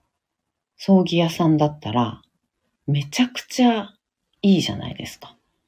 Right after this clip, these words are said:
めちゃくちゃありがたい存在だと思うんですよ。うん、別に、なんか、なんて言うんだろうな。いつもネガティブだから、あの、笑顔が出-、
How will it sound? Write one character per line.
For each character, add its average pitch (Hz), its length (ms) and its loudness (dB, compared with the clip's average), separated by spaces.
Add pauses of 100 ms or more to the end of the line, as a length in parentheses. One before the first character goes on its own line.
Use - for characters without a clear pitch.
(500)
め 156 160 -4
ち - 180 -2
ゃ 269 60 0
く - 100 -10
ち - 180 0
ゃ 220 140 8
あ 214 60 8
り 226 120 6
が 233 160 8
た 240 160 6
い 202 40 6
存 131 260 2
在 117 220 0
だ - 100 -2
と - 120 -10
思 98 180 -2
う - 20 -6
ん - 40 -10
で - 60 -16
す - 140 -16
よ。 - 60 -20 (760)
う 160 60 2
ん、 127 140 0
別 170 280 -4
に、 226 420 8 (640)
な 180 100 -4
ん 170 80 -6
か、 - 280 -10 (1800)
な 151 100 -4
ん 160 80 -4
て - 80 -16
言 127 80 -4
う 110 40 -8
ん - 20 -18
だ 117 100 -16
ろ - 140 -16
う - 20 -14
な。 113 260 -20 (200)
い 233 100 0
つ 320 140 6
も 226 160 10
ネ 165 240 2
ガ 311 140 4
テ 262 160 0
ィ 240 40 2
ブ 226 140 2
だ 202 140 -4
か 185 160 -2
ら、 202 380 0 (540)
あ 151 120 -4
の、 117 760 -8 (1080)
笑 165 120 2
顔 156 240 4
が 113 140 -2
出-、 110 180 -12